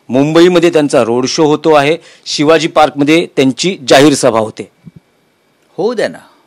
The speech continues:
Speaker 2: मोदीने ऐंशी की एकशे ऐंशी सभा घेऊ द्या ना. लोक त्यांना मतदान करणार नाही आहेत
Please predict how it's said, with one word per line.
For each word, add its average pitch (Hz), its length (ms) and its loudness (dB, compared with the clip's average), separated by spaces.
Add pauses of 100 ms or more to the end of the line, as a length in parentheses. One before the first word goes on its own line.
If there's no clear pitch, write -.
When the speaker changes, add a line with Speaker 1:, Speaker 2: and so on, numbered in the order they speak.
(1400)
Speaker 2:
मोदीने 139 320 -6
ऐंशी 139 360 -4
की 180 120 -8
एकशे 170 240 -8
ऐंशी 170 260 -6
सभा 165 240 -6
घेऊ 107 180 -10
द्या 92 140 -10
ना. 131 120 -16 (1080)
लोक 135 200 -6
त्यांना 180 240 -4
मतदान 165 340 -2
करणार 175 320 -4
नाही 165 260 -10
आहेत 82 120 -16